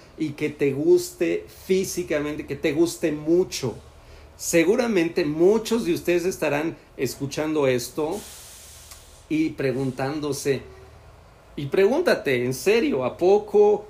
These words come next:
la persona con la que te has emparejado te gusta mucho, te apasiona mucho, te provoca físicamente, te provoca, o sea, es decir, te,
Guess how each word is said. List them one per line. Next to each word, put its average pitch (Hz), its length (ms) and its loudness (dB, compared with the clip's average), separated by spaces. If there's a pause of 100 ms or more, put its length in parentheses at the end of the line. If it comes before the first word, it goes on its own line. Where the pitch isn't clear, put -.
la 131 280 -2
persona 160 720 0
con 151 180 -4
la 123 100 -6
que 127 120 -10
te 143 160 -4
has 143 160 -4
emparejado 143 560 -2
te 143 160 0
gusta 135 400 -2
mucho, 139 520 -4
te 120 80 -2
apasiona 139 720 -4
mucho, 135 460 -6 (280)
te 143 140 2
provoca 139 1040 0 (320)
físicamente, 139 1300 -4
te 123 100 -2
provoca, 131 920 -2
o 120 80 -2
sea, 139 160 -4
es 131 60 -4
decir, 165 340 0 (480)
te, 156 360 4